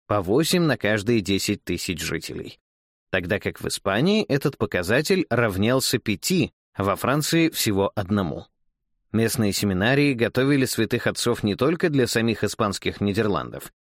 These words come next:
но и для иезуитских миссий в Латинской Америке,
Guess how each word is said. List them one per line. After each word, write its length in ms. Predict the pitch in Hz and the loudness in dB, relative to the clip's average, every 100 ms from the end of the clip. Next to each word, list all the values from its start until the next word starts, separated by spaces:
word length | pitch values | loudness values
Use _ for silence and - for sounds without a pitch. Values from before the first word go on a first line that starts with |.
| - | -2
но 380 | 98 101 156 - | 0 2 2 2
и 80 | 151 | 0
для 200 | 147 147 | 2 2
иезуитских 920 | - 135 117 98 107 123 - 117 - | 2 2 2 2 2 0 -2 -4 -2
миссий 340 | 92 - 135 | -2 0 0
в 60 | 120 | 0
Латинской 500 | 95 87 107 - 90 | 0 0 -2 -2 -2
Америке, 560 | 80 104 143 151 175 | 0 0 0 0 0